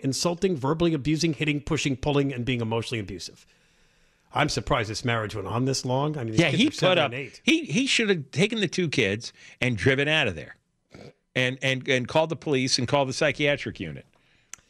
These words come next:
Speaker 2: I, I, I don't, I don't understand putting up with that for seven years
Speaker 1: If
Speaker 2: or
Speaker 1: the
Speaker 2: eleven
Speaker 1: children
Speaker 2: years or
Speaker 1: showed
Speaker 2: whatever.
Speaker 1: any enjoyment of spending time with me, Emily would punish them, put them in their room and yell at them.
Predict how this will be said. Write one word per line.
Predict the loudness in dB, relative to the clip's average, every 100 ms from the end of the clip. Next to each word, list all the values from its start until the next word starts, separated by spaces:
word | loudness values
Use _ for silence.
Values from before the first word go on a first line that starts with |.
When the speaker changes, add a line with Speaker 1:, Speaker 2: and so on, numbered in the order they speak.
| _ -6
Speaker 2:
I, | -2 0 2
I, | 2 2
I | 2
don't, | 0
I | 0 0
don't | 2 0
understand | 0 2 2 2
putting | 0 2 2
up | 0
with | -2
that | -2 -2
for | -2
seven | 0 0 2
years | 0 0 -6 -16 -20 _ _ _ -6
Speaker 1:
If | 0
Speaker 2:
or |
Speaker 1:
the | 2
Speaker 2:
eleven | 4 2 4
Speaker 1:
children | 2
Speaker 2:
years | 2 4
or |
Speaker 1:
showed | 4 4
Speaker 2:
whatever. | 2 0 -6 _ _ _ _ _ _
Speaker 1:
any | 0 2 4
enjoyment | 2 2 2 2 2 0
of | -2
spending | 0 2 2 -2
time | 0 0 2
with | 0 2
me, | 2 2 -4 -8 _ _ _ _ _ _ 0
Emily | 2 4 4 4 2 0 -2
would | 0 2 2 -2
punish | 0 0 0
them, | -4 -6
put | -4
them | 0
in | 2
their | 0
room | 2 2
and | 0 0
yell | -2 -2
at | -4
them. | -10 -14